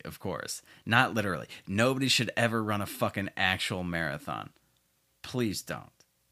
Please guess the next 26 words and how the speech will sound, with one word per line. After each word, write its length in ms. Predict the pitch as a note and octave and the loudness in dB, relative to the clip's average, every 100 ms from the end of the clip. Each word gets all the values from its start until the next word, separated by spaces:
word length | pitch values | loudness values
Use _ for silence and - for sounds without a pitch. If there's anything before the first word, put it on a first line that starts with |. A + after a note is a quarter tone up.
| - | -8
Please 280 | - D#3 B2+ | 0 2 2
don't 200 | A#2 - | 0 2
shut 380 | - A#2+ F#2+ | 2 2 0
down 240 | - F#2 F2 | 0 0 0
half 300 | F2 F2 - | -2 -2 -2
a 40 | |
city 360 | - F2+ D2+ D2 | -4 -4 -4 -6
to 160 | D2 C#2 | -8 -6
run 180 | F2 E2+ | -2 -2
a 40 | |
marathon 760 | D#2+ E2 E2 C#2 - E2 A1 - _ - _ - | -4 -4 -4 -6 -8 -8 -8 -12 _ -20 _ -14
really 420 | D#2+ F2+ E2+ D#2 | -8 -4 -4 -2
slowly. 500 | - D2+ A#1+ G1+ - _ _ _ - - - | -4 -4 -8 -10 -18 _ _ _ -20 -20 -4
But 120 | A#2+ | -2
just 240 | C3+ C#3 - - | 0 -2 -2 -2
stop 580 | - - C#3+ C#3+ D3 - _ _ - | 2 6 6 6 2 -4 _ _ -2
caving 720 | - C#3+ C#3 A2+ G2+ D#2 - _ - | 4 6 6 4 0 -2 -10 _ -6
to 140 | B2 | -2
this 260 | A#2 A2 A2+ | 2 2 2
ridiculousness. 960 | G#2+ B2 A#2 G#2+ E2 - - - - - _ _ _ B2 | 0 0 -2 -4 -4 -6 -8 -14 -18 -20 _ _ _ 0
Just 160 | - | 2
stop 480 | - D3+ D3 D#3+ - | 4 2 4 4 2
it. 100 | G2+ | -2
I 100 | A2 | 2
mean, 180 | B2 C3 | 4 4
like, 180 | A#2+ | 2